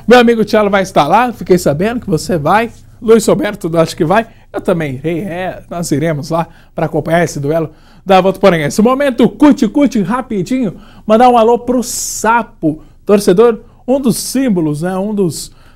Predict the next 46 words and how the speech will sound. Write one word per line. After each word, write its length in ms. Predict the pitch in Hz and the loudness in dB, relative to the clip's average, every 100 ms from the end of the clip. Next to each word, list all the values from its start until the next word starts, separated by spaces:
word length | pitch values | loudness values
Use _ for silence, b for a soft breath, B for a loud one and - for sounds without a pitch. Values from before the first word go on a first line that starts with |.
| b | b
figuras 640 | 277 226 269 294 226 175 | 0 2 4 2 0 0
carimbadas 680 | - 208 170 170 214 180 - | -2 -2 0 2 2 -2 -6
que 100 | 180 | -6
vão 220 | 160 202 | -4 -4
sempre 320 | - 202 202 | -2 -4 -4
no 100 | 180 | -6
estádio 360 | 170 - 180 160 | -4 -2 -2 -2
Plínio 300 | 156 170 156 | -4 -4 -2
Marim. 260 | 147 208 226 b b b | -2 -2 -4 b b b
E 80 | 233 | -4
deixa 260 | 262 247 | -2 -2
eu 60 | 247 | -2
mandar 280 | 226 214 208 | 0 0 0
um 100 | 196 | -2
alô 120 | 196 | -4
especial 380 | 190 190 180 214 | -4 -4 -2 -2
pra 180 | 233 | -2
todos 340 | 214 254 262 - | -2 0 -2 -2
que 100 | 220 | -8
estão, 360 | 202 - 220 | -4 0 0
sempre 300 | 185 247 240 | 0 0 0
que 60 | 220 | 0
a 40 | |
gente 180 | 196 185 | -2 0
vai 140 | 185 156 | -2 -4
no 60 | |
estádio, 340 | 170 214 208 202 | -2 0 0 0
sempre 200 | 320 202 | -6 0
fala, 220 | 220 247 | 2 2
"Ah, 180 | 339 214 | 2 -2
a 80 | |
gente 280 | 214 226 - | -4 -4 -6
tá 160 | 202 208 | -4 -4
te 80 | 214 | -2
acompanhando, 560 | 202 185 147 202 220 | -2 0 2 2 2
a 60 | 180 | 0
gente 200 | 190 180 | -4 -4
tá 140 | 208 | -4
te 140 | - 185 | -2 -4
assistindo." 500 | - 143 - 240 202 B B B | -4 -6 -2 -2 -2 B B B
Meu 100 | 180 | 2
muito 180 | 233 233 | 2 2
obrigado 300 | 185 190 190 | 2 2 0
a 20 | |
todos 220 | 175 190 | 0 0
vocês 400 | 165 143 185 190 | 0 -2 -2 -4